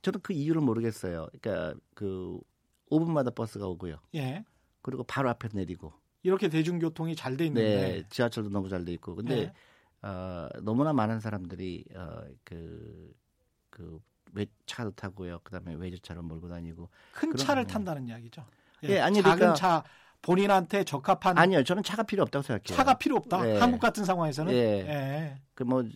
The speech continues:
Speaker 1: 뭐 농촌에 살거나 그래서 그렇다고 그러면 모를까.
Speaker 2: 예.
Speaker 1: 서울 시내에 살면서
Speaker 2: 예.
Speaker 1: 어, 차가 있는 게 좀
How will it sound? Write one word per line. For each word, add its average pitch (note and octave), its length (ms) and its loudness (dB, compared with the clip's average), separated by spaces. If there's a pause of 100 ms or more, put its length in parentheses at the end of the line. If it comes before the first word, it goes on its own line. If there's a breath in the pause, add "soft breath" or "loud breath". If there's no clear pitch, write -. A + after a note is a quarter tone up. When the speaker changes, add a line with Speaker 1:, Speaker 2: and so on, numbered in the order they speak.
(140)
Speaker 1:
뭐 A2+ 120 -4
농촌에 B2+ 440 0
살거나 G#2+ 400 -4
그래서 G2 340 -8 (100)
그렇다고 G2 680 -6 (300)
그러면 G2+ 300 -6
모를까. F2 540 -8
Speaker 2:
예. C#3 280 -4 (220 loud breath)
Speaker 1:
서울 G3 240 -2
시내에 D#3+ 240 -2
살면서 G2+ 720 -6
Speaker 2:
예. C3+ 400 -10 (180)
Speaker 1:
어, F2+ 400 -10
차가 C3+ 320 -8
있는 G#2+ 280 -6
게 A2 100 -6
좀 G#2+ 140 -12